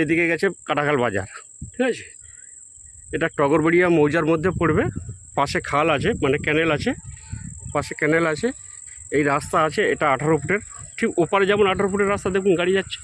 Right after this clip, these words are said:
ওপারে যেমন রাস্তা, ঠিক এমনি এপারেও রাস্তা আছে, সেম রাস্তা, ম্যাপের রাস্তা। পাশে বাগান আছে একটা, পেয়ারা বাগান,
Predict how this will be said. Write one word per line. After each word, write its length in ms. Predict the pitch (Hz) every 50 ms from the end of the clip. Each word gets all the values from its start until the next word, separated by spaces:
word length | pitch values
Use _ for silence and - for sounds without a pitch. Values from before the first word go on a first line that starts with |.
| - - - - - - - - - - - - - - - - - - - - 160
ওপারে 200 | 151 190 175 175 180
যেমন 140 | 196 196 185 185 185
রাস্তা, 220 | 180 - - 233 277 - - - - - -
ঠিক 120 | - - - - - -
এমনি 200 | 185 190 190 208 226 202 185 180
এপারেও 300 | 170 - 185 185 190 185 165 139
রাস্তা 200 | 123 113 - 139 123 113
আছে, 140 | 98 - 131 - -
সেম 180 | - 196 202 208 190 160
রাস্তা, 240 | 139 120 - - 175 277 - - - - - - - - - - - - - - - - 151
ম্যাপের 300 | 151 165 165 - 196 165 135 131
রাস্তা। 280 | 117 104 - - 120 107 104 - - - - - - - - - - - - - - - - - - 147
পাশে 200 | 143 - - 185 139 139
বাগান 240 | 139 139 151 160 165 156
আছে 120 | - - 165 156
একটা, 140 | - - 202 - -
পেয়ারা 260 | - 151 147 143 151 151 147
বাগান, 200 | 156 160 196